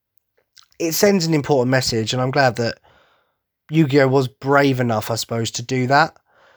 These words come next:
because it's a very heartbreaking and unsettling scene, and it's one of those ones I want to implore you to watch. But at the same time, I, I,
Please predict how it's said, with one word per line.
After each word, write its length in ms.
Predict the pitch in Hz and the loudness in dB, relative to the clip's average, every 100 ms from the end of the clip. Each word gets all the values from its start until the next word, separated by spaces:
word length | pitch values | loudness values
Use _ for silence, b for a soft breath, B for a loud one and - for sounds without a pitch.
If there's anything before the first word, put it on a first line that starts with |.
| b - | b -14
because 300 | 143 - 143 | -6 -2 0
it's 120 | 139 | 0
a 60 | |
very 220 | 151 175 147 | 2 2 2
heartbreaking 720 | 147 143 - 127 127 127 120 | 2 -2 -2 -6 -6 -8 -6
and 300 | 117 117 - _ | -6 -8 -12 _
unsettling 460 | 143 131 143 143 135 | -12 -6 -4 -4 -6
scene, 340 | - 156 147 | -2 -2 0
and 260 | 143 143 135 _ _ _ _ _ _ _ _ _ _ _ _ - | -2 -6 -10 _ _ _ _ _ _ _ _ _ _ _ _ -2
it's 120 | 160 | 2
one 100 | 220 | 4
of 60 | |
those 80 | 190 | 4
ones 200 | 208 190 | 2 2
I 60 | 160 | 2
want 180 | 170 185 | 2 2
to 40 | |
implore 460 | 160 143 - 196 165 | 0 -2 0 2 2
you 180 | 151 135 | 0 -2
to 120 | 143 | -2
watch. 640 | 147 123 87 - - - _ b b b b b b _ _ _ _ _ _ - - | 0 -2 -4 -12 -12 -14 _ b b b b b b _ _ _ _ _ _ -18 0
But 140 | 170 | 2
at 20 | |
the 60 | 151 | 2
same 180 | 165 165 | 0 0
time, 340 | 151 160 151 | 2 0 0
I, 120 | 127 - | -2 -6
I, 160 | 127 | -6